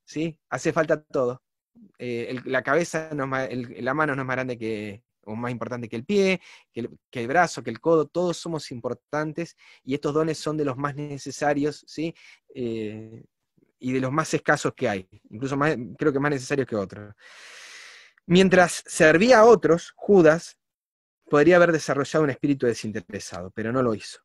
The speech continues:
Dice que las pequeñas sumas que llegaban a su mano eran una continua tentación. Todo arranca por lo pequeñito. Las declaraciones relativas, eh, a, de, de que el reino de Cristo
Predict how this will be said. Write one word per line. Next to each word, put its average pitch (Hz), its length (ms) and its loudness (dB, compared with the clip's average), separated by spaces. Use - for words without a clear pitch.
Dice 139 420 -6
que 139 100 -2
las 127 140 -4
pequeñas 220 500 -2
sumas 135 520 -4
que 135 80 -8
llegaban 180 440 0
a 156 40 -2
su 147 140 -6
mano 190 320 -2
eran 156 240 2
una 127 100 0
continua 120 400 -8
tentación. 98 720 -16
Todo 196 200 8
arranca 185 460 2
por 147 120 2
lo 135 140 2
pequeñito. 113 640 -8
Las 135 120 4
declaraciones 151 560 4
relativas, 156 680 4
eh, 110 180 -10
a, 127 120 -2
de, 120 440 -2
de 117 160 -4
que 147 80 -2
el 139 80 2
reino 180 220 4
de 170 100 2
Cristo 135 540 0